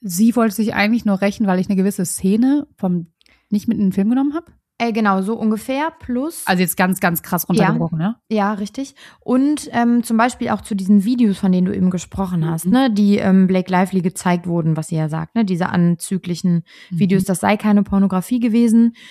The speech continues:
Speaker 2: sondern ein Stummfilm einer Heimgeburt. Und der Film sei nur gezeigt worden, weil er, also Baldoni, mit Lively eine Geburtsszene besprochen habe. Also so reagiert die Gegenseite auf diesen
Speaker 1: So, dann, dann
Speaker 2: Vorwurf.
Speaker 1: gucken wir uns das gemeinsam an, um das dann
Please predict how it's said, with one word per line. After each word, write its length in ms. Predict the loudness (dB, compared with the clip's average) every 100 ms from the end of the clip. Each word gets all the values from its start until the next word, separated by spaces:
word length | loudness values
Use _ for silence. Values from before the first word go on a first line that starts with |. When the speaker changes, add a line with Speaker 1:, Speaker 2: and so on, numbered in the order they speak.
| -10
Speaker 2:
sondern 600 | 0 4 4 6 4 2 0
ein 240 | 0 2
Stummfilm 840 | 0 -4 -2 0 0 0 2 4 4
einer 360 | 2 2 2
Heimgeburt. 920 | 0 0 0 -2 -4 -4 -2 -2 -6 -20 -20 -20 -8
Und 140 | 2 4
der 100 | 4
Film 180 | 4 4
sei 120 | 6
nur 160 | 6
gezeigt 500 | 4 0 -2 -2 -2
worden, 460 | -4 0 4 4 4
weil 320 | 2 0 -2 -2
er, 220 | 0 2
also 180 | 2 0
Baldoni, 600 | 0 0 2 4 4 4 0 -16 -2
mit 220 | 0 2
Lively 640 | 2 2 2 2 2 0 0
eine 160 | -2
Geburtsszene 720 | -2 -4 -4 -6 -6 -4 -4
besprochen 580 | -4 -10 -12 -16 -14 -14
habe. 220 | -14 -18 _ _ _ _ -2
Also 240 | -2 0
so 460 | -2 2 2 0 -2
reagiert 460 | -2 0 0 -2 -2
die 60 | -4
Gegenseite 720 | 0 2 2 -2 -4 -4 -6 _ _ _ -4
auf 380 | -2 -2 -8 _ _ -4
diesen 180 | 0 2
Speaker 1:
So, 40 |
dann, 300 | 2 0 -2
dann 100 | -2
Speaker 2:
Vorwurf. 160 | -4 -6
Speaker 1:
gucken 140 | -4 -2
wir 40 |
uns 100 | -2
das 160 | -4 -2
gemeinsam 440 | 2 2 2 0
an, 300 | 0 0 -2
um 220 | -2 0
das 160 | 0 0
dann 360 | 0 0 0